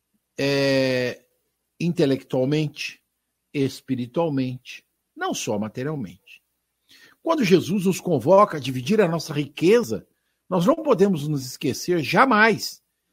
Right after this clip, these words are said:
que essa convocação está diretamente ligada também à riqueza espiritual, à riqueza da intelectualidade, a riqueza dos bens amealhados pelo conhecimento.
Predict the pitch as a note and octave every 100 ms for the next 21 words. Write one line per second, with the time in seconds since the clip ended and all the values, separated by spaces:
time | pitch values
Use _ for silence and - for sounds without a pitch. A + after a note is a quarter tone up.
0 | _ - A3 G#3+ A3 E3 D3 D#3 C#3 -
1 | G3 - F#3+ D#3+ A#3+ A#3+ G#3 G3+ F3+ C#3
2 | G2+ C3 G3 A3 C#3+ G#2+ _ _ C#4+ E4
3 | A3 G3 C3+ _ _ - - _ _ B2+
4 | D3+ E3 D3+ C#3+ D3 - D#3+ F3 F3+ B2+
5 | - _ _ _ _ C3+ E3+ F3+ F#3 A#3
6 | C#4 A3+ C#4 C4+ _ _ _ - E3 G3
7 | F#3+ G#3 F#3+ F#3+ F#3 F3 D#3 D#3 E3 E3
8 | A#2+ F#2+ - _ _ _ _ - D3+ F#3+
9 | F#3+ A#3+ A3 A#3 G3+ F3 B2+ A3+ C4+ G#3
10 | F#3 F3+ D#3 D#3+ G3+ E3+ - G3 G3 G3
11 | F#3+ F#3+ F#3+ G3+ F#3+ F#3 F3+ -